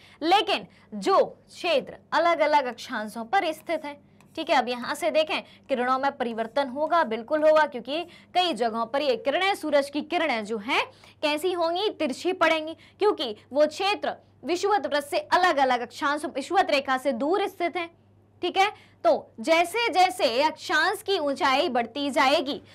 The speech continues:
अक्षांश ऊपर की तरफ बढ़ते जाएंगे, वैसे वैसे सूर्य की ऊर्जा प्राप्त जो अलग-अलग स्थानों पर है, अलग-अलग तरीके से प्राप्त होगी, यानी कि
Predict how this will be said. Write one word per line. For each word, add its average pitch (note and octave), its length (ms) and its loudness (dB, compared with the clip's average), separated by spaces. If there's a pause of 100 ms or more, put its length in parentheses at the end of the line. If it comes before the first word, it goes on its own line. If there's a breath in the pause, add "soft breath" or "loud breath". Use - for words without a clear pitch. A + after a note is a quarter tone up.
(100)
अक्षांश D#4+ 560 0
ऊपर C#4+ 240 0
की D#4 120 -4
तरफ E4 220 4
बढ़ते C4 460 2
जाएंगे, D4+ 580 2
वैसे D4+ 460 2
वैसे E4+ 320 2
सूर्य E4 320 -2
की E4 100 -4
ऊर्जा C4 340 0
प्राप्त C#4 540 0 (280 loud breath)
जो D4+ 160 2
अलग-अलग E4+ 500 4
स्थानों C#4 400 -2
पर C4 200 0
है, D4 220 -2
अलग-अलग D4 480 2
तरीके A3+ 320 -6
से E4 120 -4
प्राप्त A3 400 0
होगी, G3+ 160 -10
यानी D4 200 -2
कि E4+ 140 -2